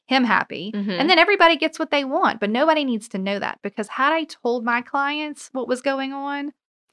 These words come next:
Speaker 1: that he was gonna keep the rug and resell it, they would have been mad.
Speaker 2: Mm.
Speaker 1: But they wanted the rug off.
Speaker 2: Because they don't wanna feel like someone else is winning over them.
Speaker 1: So guess who did not tell them about this whole operation? I just said,
Speaker 2: <laughs>
Speaker 1: "Hey, guess what?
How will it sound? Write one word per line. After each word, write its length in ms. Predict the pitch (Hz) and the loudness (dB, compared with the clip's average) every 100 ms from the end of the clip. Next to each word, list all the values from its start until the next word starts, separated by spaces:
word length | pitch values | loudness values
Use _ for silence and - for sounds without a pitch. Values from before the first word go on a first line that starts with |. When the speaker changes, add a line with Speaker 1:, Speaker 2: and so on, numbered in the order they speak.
| _ - | _ -6
Speaker 1:
that 80 | 226 | -2
he 120 | 247 | -2
was 120 | 240 | -2
gonna 160 | 247 226 | -2 -2
keep 300 | - 240 - | -4 -8 -2
the 100 | 240 | 0
rug 400 | 240 233 233 226 | 2 2 0 -4
and 140 | 220 190 | -4 -2
resell 440 | 220 220 208 202 | -4 -2 -2 -2
it, 200 | 233 254 _ _ 247 | -4 -8 _ _ 0
they 100 | 247 | 2
would 120 | 233 | 2
have 80 | 202 | 0
been 240 | 185 180 | -2 -2
mad. 460 | 170 - - - - | -2 -2 -4 -12 -6
Speaker 2:
Mm. 480 | 208 226 214 175 170 _ _ - | -2 0 0 -4 -10 _ _ 2
Speaker 1:
But 140 | 285 | 4
they 120 | 330 | 4
wanted 320 | 320 403 427 | 4 2 2
the 80 | 254 | 4
rug 240 | 226 185 139 | 6 4 2
off. 300 | 113 - - - | -4 -6 -10 -2
Speaker 2:
Because 240 | 262 240 | 2 4
they 160 | 226 262 | 4 4
don't 160 | 302 | 4
wanna 180 | 269 254 | 2 0
feel 240 | 247 226 | 2 4
like 260 | 208 196 - | 6 4 2
someone 300 | - 226 233 | 0 2 4
else 200 | 208 208 | 4 2
is 120 | 220 | -2
winning 440 | 233 294 202 180 190 - | 2 4 4 0 -8 -6
over 200 | 202 190 | -2 0
them. 380 | 185 151 117 196 _ _ _ - | 2 0 -2 -8 _ _ _ -8
Speaker 1:
So 180 | - 403 | 0 2
guess 260 | 415 440 | 4 2
who 140 | 403 349 | 2 2
did 200 | 311 330 | 4 4
not 220 | 370 349 | 4 4
tell 240 | - 294 339 | 4 4 6
them 200 | 320 262 | 4 2
about 400 | 226 233 233 233 | 4 4 4 2
this 160 | 214 | -2
whole 360 | - 269 294 302 | 2 4 6 6
operation? 640 | 285 277 262 320 330 196 | 6 6 2 2 0 -2
I 140 | - 247 | 4 6
just 160 | 254 | 6
said, 120 | 359 339 | 4 4
Speaker 2:
<laughs> 0 | |
Speaker 1:
"Hey, 120 | 370 | 4
guess 240 | 381 370 | 4 2
what? 320 | 392 494 403 | 2 4 2